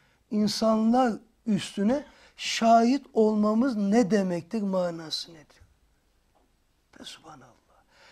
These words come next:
Eğer düşünmediysek, o zaman şimdi nefsimizi levm edelim. Diyelim ki, "Fesubhanallah, bu Kur'an bize inmiş. Ama ben Kur'an'da böyle bir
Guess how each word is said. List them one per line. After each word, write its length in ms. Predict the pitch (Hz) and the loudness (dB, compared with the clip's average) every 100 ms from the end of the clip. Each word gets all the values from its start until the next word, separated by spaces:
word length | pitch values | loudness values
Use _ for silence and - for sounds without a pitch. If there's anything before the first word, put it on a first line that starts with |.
| - _ - | -20 _ -4
Eğer 440 | 220 277 262 170 | 2 2 2 -2
düşünmediysek, 1160 | 214 208 285 247 202 175 233 202 - 160 - _ _ _ _ _ _ _ - | -6 -4 -2 0 0 0 -2 -2 -4 -8 -14 _ _ _ _ _ _ _ -2
o 120 | 240 | 0
zaman 360 | 226 208 175 147 | 0 0 -2 -6
şimdi 680 | - - 233 202 165 156 160 | -8 -4 -2 -2 -4 -6 -4
nefsimizi 680 | 180 170 - 180 175 247 - _ _ | -4 -4 -4 -4 -4 -8 -10 _ _
levm 520 | 170 170 185 220 202 165 | -6 0 4 6 4 0
edelim. 440 | 143 135 143 - _ _ _ _ _ _ _ _ _ _ _ | -8 -10 -14 -18 _ _ _ _ _ _ _ _ _ _ _
Diyelim 300 | 170 226 240 | -4 0 0
ki, 120 | 185 170 | -2 -4
"Fesubhanallah, 800 | 226 - 175 175 156 147 143 - - - _ | -4 -4 -2 -2 -2 -8 -12 -18 -20 -20 _
bu 220 | 190 226 220 | -6 -4 -2
Kur'an 480 | 220 208 220 208 | 2 4 4 2
bize 280 | 190 170 226 | -2 0 -2
inmiş. 640 | 196 156 151 147 - - _ _ _ _ _ _ _ _ - | -2 -6 -10 -14 -18 -20 _ _ _ _ _ _ _ _ -8
Ama 280 | 214 254 180 | 0 0 2
ben 180 | 180 175 - - _ - | 0 -2 -12 -20 _ -14
Kur'an'da 840 | - 226 220 226 240 175 175 175 _ _ _ - | -2 2 4 4 4 4 2 0 _ _ _ -14
böyle 560 | 165 226 277 262 226 | -2 2 4 6 4
bir 160 | 185 202 | 2 -2